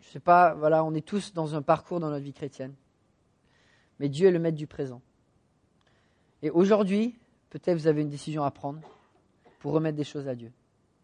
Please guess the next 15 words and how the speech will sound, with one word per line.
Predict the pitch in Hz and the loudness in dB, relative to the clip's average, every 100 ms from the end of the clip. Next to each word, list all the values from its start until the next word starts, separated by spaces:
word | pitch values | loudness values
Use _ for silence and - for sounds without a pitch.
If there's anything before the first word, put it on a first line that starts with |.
| - _ _ _ _ _ _ _ | -20 _ _ _ _ _ _ _
Peut-être | 160 156 | -6 0
vous | 160 | 2
avez | 156 160 156 - - _ _ _ _ _ _ - | 2 2 0 -4 -16 _ _ _ _ _ _ -20
une | |
décision | 135 143 160 165 | -14 -8 -4 0
à | 156 | -2
prendre | - 165 170 175 - _ _ _ _ _ | 0 -2 -2 -4 -16 _ _ _ _ _
pour | - | -14
lui | 147 | -8
demander | 147 151 | -4 -4
pardon | 139 156 160 | 0 0 0
sur | 165 147 | -6 -8
des | 139 | -10
choses | - 139 | -12 -14
passées. | 139 131 139 | -14 -12 -16